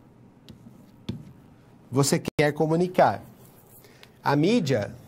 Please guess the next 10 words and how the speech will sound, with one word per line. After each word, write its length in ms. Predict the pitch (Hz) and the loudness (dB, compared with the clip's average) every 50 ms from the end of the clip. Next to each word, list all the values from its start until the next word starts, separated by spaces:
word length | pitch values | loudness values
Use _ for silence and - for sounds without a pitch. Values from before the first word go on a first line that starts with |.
| - - - - - - - - - - - - - - - - - - - - | -20 -20 -20 -20 -20 -20 -20 -20 -20 -20 -20 -20 -20 -20 -20 -20 -20 -20 -14 -10
é 120 | - 107 104 | -8 -6 -4
o 60 | 107 | -2
veículo. 640 | 110 147 185 214 208 165 117 - - 101 95 95 98 - - - - - - - - - - - - - - - - - - - - - - - | 0 0 2 2 2 0 -2 -4 -6 -10 -10 -10 -12 -16 -20 -20 -20 -14 -12 -12 -12 -12 -16 -20 -20 -20 -20 -20 -20 -20 -20 -20 -20 -20 -16 -14
Internet, 760 | 104 98 - 131 131 147 151 147 143 135 127 123 127 - - | -14 -8 -4 -2 -2 0 0 0 0 0 -2 -4 -6 -10 -12
televisão, 760 | - 113 101 104 104 120 143 147 143 135 127 127 120 113 101 - - | -8 -8 -6 -6 -4 -4 -4 -2 -2 -2 -2 -2 -4 -6 -8 -10 -4
rádio, 520 | - 120 120 120 120 120 117 117 127 123 117 - | -2 -2 0 0 0 -2 -4 -6 -8 -12 -12 -14
jornal. 600 | - - 104 110 117 120 117 117 117 123 135 135 - - - - - - - - - - - - - - - - - - - - - - - - - - | -10 -8 -6 -2 0 0 0 2 0 -2 -4 -6 -10 -18 -20 -20 -20 -20 -20 -20 -20 -20 -20 -20 -20 -20 -20 -20 -20 -20 -20 -20 -20 -20 -20 -20 -4 0
E 80 | 180 | 0
a 60 | 202 214 | 2 4
mensuração? 840 | 226 240 233 240 - 240 220 202 185 - - 170 135 110 95 98 | 4 4 4 4 4 4 4 4 4 2 -2 -2 -2 -2 -4 -8